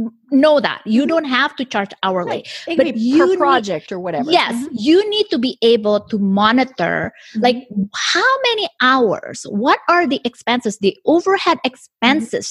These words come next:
Speaker 1: that you have within your business,
Speaker 2: Mm-hmm.
Speaker 1: so you can come up with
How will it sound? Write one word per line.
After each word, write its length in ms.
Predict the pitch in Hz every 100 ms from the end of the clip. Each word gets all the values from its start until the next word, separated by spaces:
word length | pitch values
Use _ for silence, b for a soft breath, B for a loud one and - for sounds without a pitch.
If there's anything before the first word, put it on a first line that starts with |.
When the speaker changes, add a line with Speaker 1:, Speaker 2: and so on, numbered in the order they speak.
| 202
Speaker 1:
that 120 | 214 208 -
you 260 | 220 339
have 280 | 427 466 427 254
within 260 | 269 269 247
your 200 | 220 190 165 -
business, 460 | 285 285 - - - -
Speaker 2:
Mm-hmm. 160 | 220 233
Speaker 1:
so 180 | 302
you 320 | 302 240 339 440
can 140 | - 440 -
come 240 | 285 247
up 160 | 233 - -
with 240 | 196 214